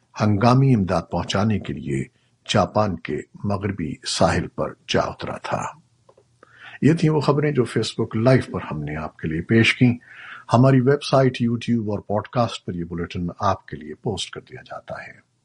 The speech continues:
آپ ہمارے بلیٹن کو شیئر کرتے ہیں اور اپنے کمنٹس میں اپنی محبتوں کا اظہار کرتے ہیں، جس کے لیے ہم آپ کے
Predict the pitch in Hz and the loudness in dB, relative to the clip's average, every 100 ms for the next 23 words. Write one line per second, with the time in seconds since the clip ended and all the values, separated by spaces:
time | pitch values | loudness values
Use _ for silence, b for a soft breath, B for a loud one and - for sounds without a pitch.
0 | _ _ _ B B B - 131 143 139 | _ _ _ B B B 2 4 4 6
1 | 127 123 123 131 120 - - 156 - - | 6 6 4 2 2 -2 0 0 0 -6
2 | 67 - 78 80 82 104 92 - 95 92 | -10 -10 -8 -6 -4 -2 -4 -4 -6 -2
3 | 104 107 - - 92 - 80 - 110 143 | -2 -2 -6 -6 -10 -12 -16 -14 -4 0
4 | 139 135 - 73 - 95 - - - 85 | 4 4 2 -4 -6 -8 -8 -16 -12 -6
5 | 85 82 b b b b - 120 - 98 | -4 -6 b b b b -2 -2 2 0
6 | 90 92 82 76 - - | 2 0 -2 -4 -4 -6